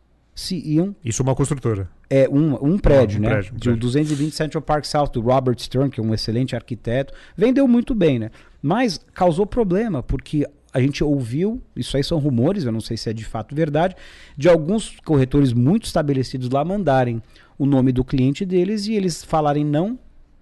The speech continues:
Speaker 1: e depois acabarem contactando aquele cliente diretamente e vendendo apartamento pro cliente. Isso são rumores, eu não sei se realmente aconteceu. Mas o que, o meu ponto em falar essa história foi o processo psicológico de você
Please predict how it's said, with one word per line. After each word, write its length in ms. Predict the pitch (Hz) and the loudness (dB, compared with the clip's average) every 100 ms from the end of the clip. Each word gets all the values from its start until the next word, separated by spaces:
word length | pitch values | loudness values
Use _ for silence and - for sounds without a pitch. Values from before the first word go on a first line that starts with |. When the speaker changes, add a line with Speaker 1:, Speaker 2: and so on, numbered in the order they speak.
| _ - - | _ -12 -2
Speaker 1:
e 100 | 156 | 0
depois 380 | 175 180 156 | 0 2 0
acabarem 720 | 165 165 - 151 147 143 143 151 | 0 -4 -2 -2 2 0 0 -2
contactando 680 | - 147 143 135 - 131 135 | -2 -2 -2 -6 -4 -2 -2
aquele 320 | 139 147 143 | -2 -4 -4
cliente 320 | 139 135 - | -4 -6 -8
diretamente 800 | 135 135 143 143 127 123 123 - | -8 -6 -6 -4 -4 -6 -8 -10
e 200 | - 127 139 - | -6 -6 -6 -10
vendendo 380 | 120 123 117 120 | -6 -4 -2 -6
apartamento 500 | 117 127 - 123 120 | -6 -10 -12 -14 -14
pro 140 | 139 | -18
cliente. 480 | 127 160 113 - - | -16 -14 -14 -16 -14
Isso 160 | 156 - | -14 -8
são 120 | 202 | -8
rumores, 380 | 175 196 135 107 | -6 -4 -2 -2
eu 60 | 123 | -2
não 60 | 131 | -4
sei 160 | 139 | -6
se 80 | 127 | -6
realmente 320 | 135 127 127 | -4 -4 -6
aconteceu. 500 | 131 139 131 - 117 - - - - | -8 -10 -10 -12 -14 -16 -20 -10 0
Mas 160 | 156 | 2
o 60 | 151 | 2
que, 140 | - | -2
o 240 | - 156 139 | 0 0 2
meu 160 | 147 | 2
ponto 420 | 147 - 208 - 143 | 2 2 0 -2 -2
em 140 | 143 | -2
falar 240 | - 131 | -2 -2
essa 160 | 131 - | -2 -4
história 400 | 117 - 143 160 | -10 -4 0 0
foi 320 | 151 160 156 156 - - - _ | 0 2 2 0 -10 -20 -20 _
o 340 | 151 143 131 123 | 2 4 2 0
processo 480 | - 135 - 170 175 | 2 2 2 0 0
psicológico 760 | - 160 - 135 131 151 143 151 | -2 -2 0 4 6 4 2 -4
de 160 | 131 | -2
você 480 | 147 139 - 156 147 | 0 0 0 0 0